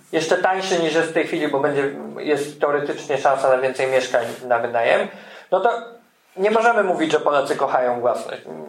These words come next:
Możemy mówić, że Polacy kochają stabilność, a jedyną formą stabilności dzisiaj jest kredyt hipoteczny, jakkolwiek kuriozalnie by to nie brzmiało.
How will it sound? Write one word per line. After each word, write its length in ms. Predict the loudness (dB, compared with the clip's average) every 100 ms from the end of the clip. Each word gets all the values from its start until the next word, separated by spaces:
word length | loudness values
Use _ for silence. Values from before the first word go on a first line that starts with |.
| -6 0
Możemy 240 | 2 4
mówić, 220 | 2 2
że 60 | 0
Polacy 460 | 0 0 2 2 0
kochają 340 | 0 2 2
stabilność, 640 | 2 0 -2 -2 -2 -2 0
a 100 | 0
jedyną 360 | 2 2 2
formą 280 | 2 2 0
stabilności 560 | 0 -2 0 -2 -2 -6
dzisiaj 200 | 0 0
jest 120 | 0
kredyt 300 | 0 0 -2
hipoteczny, 540 | -4 0 0 2 2 0 -2 -4
jakkolwiek 520 | -2 0 2 2 0 0
kuriozalnie 580 | 0 2 4 2 2
by 80 | 0
to 140 | 2 2
nie 100 | 0
brzmiało. 440 | 2 2 2